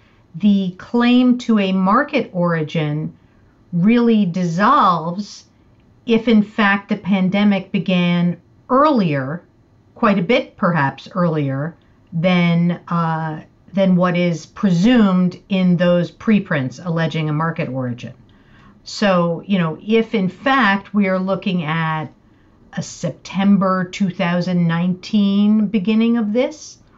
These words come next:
or possibly even earlier, uh, it really changes the narrative, because the question now that we're faced with is, from this sort of battle of preprints,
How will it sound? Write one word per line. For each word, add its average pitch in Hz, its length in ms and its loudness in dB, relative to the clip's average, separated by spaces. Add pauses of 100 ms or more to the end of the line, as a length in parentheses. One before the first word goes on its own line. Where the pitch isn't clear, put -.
(140)
or 180 200 -2
possibly 208 760 -6
even 226 480 -2
earlier, 262 640 -6 (400)
uh, 202 200 0
it 214 200 -2
really 233 320 2
changes 202 720 0
the 170 80 -2
narrative, 175 580 -2 (400)
because 180 420 -2
the 175 80 -4
question 208 560 -2
now 214 320 2
that 180 180 0
we're 175 120 -2
faced 170 460 -2
with 170 320 -2
is, 170 640 -4 (280)
from 175 160 0
this 156 160 -2
sort 156 240 -6
of 139 160 -6
battle 175 380 0
of 151 140 -4
preprints, 175 840 -4